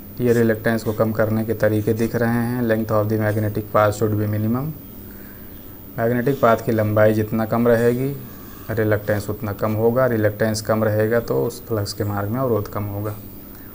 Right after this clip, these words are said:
लेकिन, अ, ज़्यादा length को हम कम नहीं कर सकते हैं, Magnetic path की लंबाई को एक निश्चित, अ, value से कम नहीं कर सकते हैं। अ, दूसरा area, क्रॉस सेक्शन एरिया जितना अधिक होगा रिलक्टेंस उतना कम होगा। तीसरा पदार्थ पे निर्भर करता है, relative permeability should be very high।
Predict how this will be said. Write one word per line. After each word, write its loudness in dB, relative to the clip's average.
लेकिन, 0
अ, -2
ज़्यादा 4
length 2
को -4
हम -2
कम 0
नहीं 0
कर 4
सकते 0
हैं, 0
Magnetic 0
path 4
की -2
लंबाई 4
को 0
एक 2
निश्चित, -2
अ, 2
value 2
से -2
कम 0
नहीं -2
कर 4
सकते -4
हैं। -2
अ, -2
दूसरा 4
area, 4
क्रॉस 4
सेक्शन 0
एरिया 2
जितना 0
अधिक 0
होगा 2
रिलक्टेंस -2
उतना -4
कम -4
होगा। -6
तीसरा 0
पदार्थ 0
पे 0
निर्भर -2
करता -4
है, -4
relative -2
permeability 2
should 0
be 0
very 0
high। -2